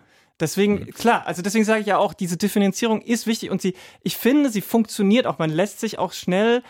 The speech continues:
Speaker 1: davon, äh, davon, ja, irgendwie verleiten oder man kann sich schnell darauf ausruhen zu sagen, „Na, ich habe ja gar keine Zeit in dieser Schnelllebigkeit.“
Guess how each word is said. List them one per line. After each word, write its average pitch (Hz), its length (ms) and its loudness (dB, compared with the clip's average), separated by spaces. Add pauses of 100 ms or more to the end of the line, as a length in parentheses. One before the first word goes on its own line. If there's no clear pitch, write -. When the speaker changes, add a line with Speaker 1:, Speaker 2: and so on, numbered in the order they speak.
(120)
Speaker 1:
davon, 190 520 -2
äh, 147 460 -2
davon, 165 640 -2
ja, 165 160 -2
irgendwie 180 360 -2
verleiten 175 580 2
oder 170 140 0
man 165 120 -2
kann 175 140 -2
sich 170 100 -6
schnell 190 160 2
darauf 165 220 2
ausruhen 214 300 0
zu - 60 -10
sagen, 190 140 0 (160)
„Na, 175 100 2
ich 185 140 -4
habe 175 140 -6
ja - 20 2
gar 170 140 2
keine 160 240 -6
Zeit 170 280 -2
in 180 100 -8
dieser 156 160 -2
Schnelllebigkeit.“ 170 640 0